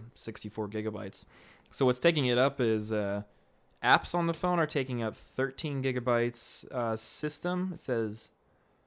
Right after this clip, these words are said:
nineteen. There's no way. That, that seems wrong. Um, and then photos and videos are eighteen gigabytes, so using up quite a bit there. But,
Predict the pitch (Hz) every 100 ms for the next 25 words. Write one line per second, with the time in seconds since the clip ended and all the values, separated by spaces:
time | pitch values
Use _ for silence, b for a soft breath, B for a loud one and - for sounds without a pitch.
0 | - - - _ 113 120 127 - 104 120
1 | 147 147 - 110 117 107 107 107 110 110
2 | 120 123 _ 113 120 98 95 98 98 104
3 | B B B B 120 123 120 113 - 135
4 | 131 120 165 170 151 127 135 131 120 113
5 | 120 120 - 113 107 98 92 87 85 -
6 | 101 92 - 120 113 110 92 - 104 104
7 | 87 76 90 82 - 73